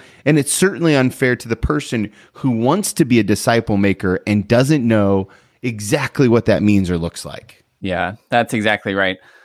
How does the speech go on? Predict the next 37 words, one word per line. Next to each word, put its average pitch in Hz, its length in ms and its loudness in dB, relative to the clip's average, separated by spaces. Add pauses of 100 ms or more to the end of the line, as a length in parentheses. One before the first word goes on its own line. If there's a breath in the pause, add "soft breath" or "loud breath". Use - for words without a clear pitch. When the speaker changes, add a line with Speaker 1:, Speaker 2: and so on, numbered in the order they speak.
(120 soft breath)
Speaker 2:
So 139 320 0
in 147 240 0
this 170 260 2
episode, 123 460 0
we're 143 160 -2
gonna 156 180 -2
help 139 380 -2 (580 soft breath)
unpack 156 600 0
the 139 80 -4
difference 135 360 -2
between 117 580 -4 (220)
the 110 100 -6
term 135 360 0
Christian 156 560 -2
and 107 180 -4
the 107 80 -2
term 127 280 0
disciple, 135 580 -2
both 135 360 0 (400 soft breath)
what 147 280 2
it 165 140 0
originally 139 580 0
meant, 151 360 0 (120)
where 127 180 -2
it 131 120 -6
came 156 280 0
from, 170 380 -2 (280 soft breath)
but 123 180 2
also 139 640 2
today 127 560 2
and 101 120 -4
how 131 200 -2
it's 135 160 -6
used 131 240 -2
in 110 120 -2
today's 131 420 0
world. 135 300 0